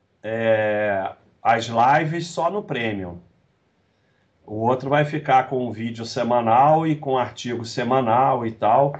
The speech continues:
Mas as lives vão pro prêmio, porque a gente teve que trazer o Mili, trazer o Roya pra ficar um negócio mais legal.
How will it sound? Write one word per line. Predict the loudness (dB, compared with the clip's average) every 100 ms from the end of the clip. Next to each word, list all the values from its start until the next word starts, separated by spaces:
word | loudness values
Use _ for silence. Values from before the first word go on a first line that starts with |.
| -14 _ _ _
Mas | 0 2 2
as | 0 0
lives | 0 0 -2 -4
vão | -2 -2
pro | -4
prêmio, | -8 -4 -2 -2 -4 -4
porque | -4 -2
a | 0
gente | 0 0
teve | -4 -4
que | -4
trazer | -4 -2 2
o | 4
Mili, | 4 2 0 0
trazer | -2 -2 -2 0
o | 0
Roya | 4 6 6 4
pra | 2 -4
ficar | -6 -2 -2
um |
negócio | -2 0 -2 -2
mais | -4 -2 0
legal. | 0 2 2 0 -6